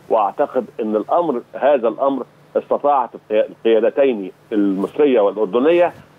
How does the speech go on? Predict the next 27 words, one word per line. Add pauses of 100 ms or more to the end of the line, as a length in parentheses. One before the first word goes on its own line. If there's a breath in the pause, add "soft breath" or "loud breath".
(100)
أنهم
يت-،
ي-،
ي-،
يحسوا
أو
ي-،
يأتوا
بالعراق (320)
في
هذا
الجانب، (320)
والنهاردة (140)
أصبح
ال-، (260)
الخط (180)
ال-،
البصرة،
العقبة
ال-، (180)
المصر (340)
النهاردة
أحد
النتائج
الأساسية (240)
لتصدير
الغاز.